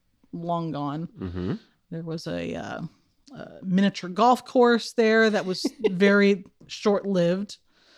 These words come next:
Speaker 1: Um, but Pete's Blue Chip is still there. They have great breakfast burritos. Uh, Tommy's, which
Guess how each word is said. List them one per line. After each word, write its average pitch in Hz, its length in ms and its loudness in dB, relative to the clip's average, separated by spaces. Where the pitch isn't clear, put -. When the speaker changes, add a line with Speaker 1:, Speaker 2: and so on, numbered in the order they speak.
Speaker 1:
Um, 175 460 2
but - 180 -6
Pete's - 240 -2
Blue 196 200 4
Chip - 320 -4
is - 80 -10
still 175 240 -2
there. 165 320 -2
They 160 140 -10
have 160 220 -14
great - 380 -10
breakfast - 380 -6
burritos. 165 560 -8
Uh, 160 280 -6
Tommy's, 185 760 0
which - 440 -12